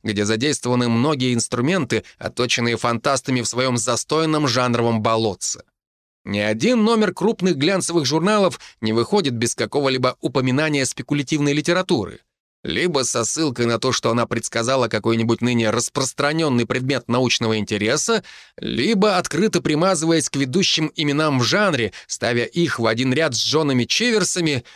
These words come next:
Джонами Абдайками, Бернардами Маламудами, Солами Беллоу. Мы добились своего.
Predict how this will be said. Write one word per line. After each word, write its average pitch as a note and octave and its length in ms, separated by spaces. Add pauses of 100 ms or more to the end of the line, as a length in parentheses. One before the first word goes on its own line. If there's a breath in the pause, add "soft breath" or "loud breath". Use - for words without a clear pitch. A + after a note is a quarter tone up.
Джонами B2+ 600
Абдайками, E3 760 (180 loud breath)
Бернардами B2+ 640
Маламудами, D3+ 800 (140)
Солами A#2+ 540
Беллоу. A2 640 (680)
Мы C#3+ 280
добились C3+ 500
своего. G2 480